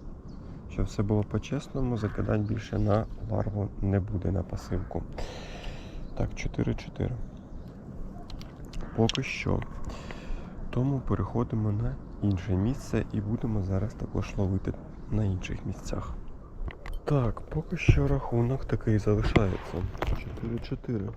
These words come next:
Зараз змінимо нашу приманочку і переходимо на іншу точку.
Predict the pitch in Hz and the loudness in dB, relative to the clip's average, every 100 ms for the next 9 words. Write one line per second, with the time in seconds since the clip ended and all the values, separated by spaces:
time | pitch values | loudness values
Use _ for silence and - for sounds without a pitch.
0 | - - - - - - - - - - | -10 -12 -12 -12 -12 -10 -10 -10 -12 -14
1 | - - - - 104 101 110 120 - - | -12 -10 -10 -8 -2 0 2 -2 -6 -10
2 | - - - - - - - - 104 104 | -12 -14 -12 -10 -10 -12 -12 -10 -6 -2
3 | 104 104 104 95 101 - - - - - | -2 0 2 0 -2 -8 -10 -12 -12 -14
4 | - - - 101 98 - 92 104 120 143 | -12 -10 -4 -4 -4 -4 0 0 2 0
5 | 131 - - 104 - 98 - 110 107 107 | -2 -4 0 0 2 0 2 2 4 2
6 | 98 95 95 - - 90 - | 2 2 0 -2 -2 -2 -2